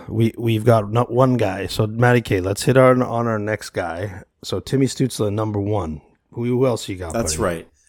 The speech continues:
Speaker 2: So, we're gonna move over to Saint Louis here, and we're gonna talk about Jordan Kyrou. So, similar to our preseason, uh, that we did with Timmy Stützle,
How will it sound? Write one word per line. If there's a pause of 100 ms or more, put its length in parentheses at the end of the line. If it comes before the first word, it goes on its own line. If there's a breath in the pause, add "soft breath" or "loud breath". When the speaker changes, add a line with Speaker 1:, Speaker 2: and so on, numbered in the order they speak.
(320 soft breath)
Speaker 2:
So,
we're
gonna
move
over
to
Saint
Louis
here,
and
we're
gonna
talk
about
Jordan
Kyrou. (380)
So,
similar
to
our
preseason, (300)
uh,
that
we
did
with
Timmy
Stützle,